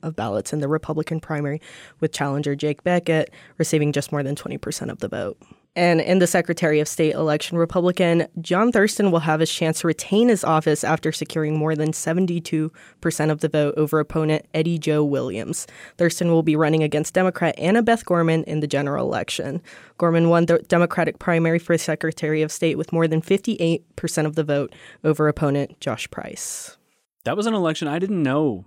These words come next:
Speaker 2: I, I genuinely did not know who would win that. The only name that I heard time and time again was,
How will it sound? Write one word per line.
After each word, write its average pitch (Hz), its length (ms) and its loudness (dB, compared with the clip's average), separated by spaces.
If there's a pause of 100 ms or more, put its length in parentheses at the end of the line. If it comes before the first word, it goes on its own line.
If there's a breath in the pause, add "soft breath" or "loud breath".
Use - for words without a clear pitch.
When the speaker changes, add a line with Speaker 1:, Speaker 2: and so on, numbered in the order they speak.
(160)
Speaker 2:
I, 131 200 -4 (120)
I 127 140 -6
genuinely 120 560 -2
did 107 200 -8
not 104 280 -4
know 104 300 -4
who 110 240 -8
would 101 180 -8
win 104 260 -4
that. 110 300 -6
The 110 280 -8
only 147 320 0
name 135 280 2
that 120 120 -2
I 123 180 -2
heard 107 360 -4
time 120 220 -4
and 113 80 -4
time 107 160 -4
again 110 420 -6
was, 101 320 -8